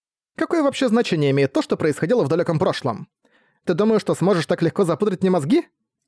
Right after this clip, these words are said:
сказала она, отводя глаза, после чего пробормотала: «Ты меня платиново бесишь, дурак!» Если я правильно помню, это означало, что я не так уж и сильно её бешу. Не то чтобы меня это волновало. Я снова рассмеялся, сказав Цукихе, что ей следует ещё немного поспать,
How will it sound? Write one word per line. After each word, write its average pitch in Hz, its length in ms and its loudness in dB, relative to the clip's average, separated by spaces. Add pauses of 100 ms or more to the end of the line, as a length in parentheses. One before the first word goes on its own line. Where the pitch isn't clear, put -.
(120)
сказала 147 520 -2
она, 147 160 2
отводя 131 260 0
глаза, 127 480 0 (240)
после 151 280 0
чего 156 220 0
пробормотала: 135 800 -2 (600)
«Ты 254 80 0
меня 214 220 2
платиново 247 440 0
бесишь, 139 320 0
дурак!» 139 440 -4 (480)
Если 196 260 -2
я 131 40 2
правильно 139 360 0
помню, 165 420 0 (360)
это 269 200 0
означало, 143 420 0
что - 160 -4
я 139 60 0
не 135 80 0
так - 180 -4
уж 143 140 -2
и 127 40 -4
сильно 165 260 2
её 139 140 4
бешу. 123 480 -4 (560)
Не 262 120 0
то 135 120 0
чтобы 135 220 -2
меня 135 200 0
это 160 120 0
волновало. 131 640 -2 (720)
Я 160 180 0
снова 143 300 0
рассмеялся, 139 580 0
сказав 185 300 -2
Цукихе, - 420 -2
что 147 160 -2
ей 139 80 2
следует 160 320 -2
ещё 147 160 -2
немного 147 300 0
поспать, - 500 -4